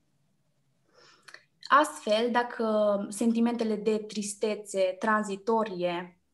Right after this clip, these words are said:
trec sau se diminuează în timp, când vorbim despre depresie, aceasta poate dura luni sau chiar ani, fiind, uh, resimțită mai mult ca o stare letargică și depășind acea limită care o definește doar ca și o stare apăsătoare.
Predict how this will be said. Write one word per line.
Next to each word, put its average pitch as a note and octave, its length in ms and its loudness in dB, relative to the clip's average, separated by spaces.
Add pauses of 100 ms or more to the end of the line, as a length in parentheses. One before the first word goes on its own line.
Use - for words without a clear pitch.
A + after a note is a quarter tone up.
(260)
trec A3+ 440 0
sau - 280 -4
se G#3+ 200 -2
diminuează G#3 680 0
în G#3 160 -2
timp, A3+ 460 -2 (220)
când A3+ 180 0
vorbim G3+ 340 0
despre A#3+ 360 -2
depresie, G3 680 -2
aceasta A3+ 380 -4
poate A#3+ 300 -4
dura G#3 300 0 (100)
luni B3+ 240 2
sau G#3+ 260 -2
chiar A#3+ 340 2
ani, G3 380 0 (560)
fiind, B3 360 2
uh, A3+ 180 6
resimțită A3+ 560 -2
mai A3 180 2
mult C4 300 0
ca B3 380 4
o A#3+ 60 -2
stare A#3 840 0
letargică G#3 1300 0 (160)
și - 300 0
depășind A#3 460 2
acea B3 260 2
limită A#3 440 0
care A3+ 200 0
o G#3+ 40 -2
definește A3+ 600 -2
doar A3+ 360 2
ca A3+ 80 0
și - 160 -2
o G#3+ 60 -8
stare G#3 300 -2
apăsătoare. G3 840 -2